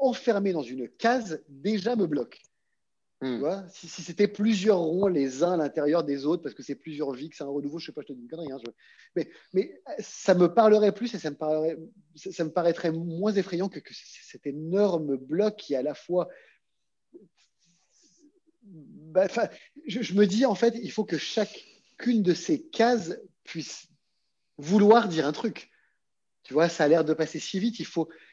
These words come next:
Speaker 1: il faut que, il faut qu'il y ait une certaine productivité dans chacune, donc c'est des semaines, hein, on est d'accord, c'est ça que tu vas dire, Olivier.
Speaker 2: Oui.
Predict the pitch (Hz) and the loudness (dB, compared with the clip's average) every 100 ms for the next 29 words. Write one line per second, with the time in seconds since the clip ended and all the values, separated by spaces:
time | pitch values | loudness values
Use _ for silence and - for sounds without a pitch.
0 | _ 165 - 208 - 185 147 127 214 175 | _ -10 -4 -4 -4 -8 -8 -6 -6 -6
1 | 165 151 151 - _ - 180 180 175 - | -4 -2 -4 -6 _ -10 -4 -2 -2 -2
2 | 175 - 175 165 202 151 - 180 214 175 | -4 -4 -8 -4 -4 -4 -2 -2 -2 -4
3 | 147 139 147 196 165 143 131 143 143 - | -6 -4 -4 -2 -4 -4 -4 -4 -6 -12
4 | 135 131 120 113 113 - 107 92 | -12 -8 -6 -4 -6 -6 -2 -2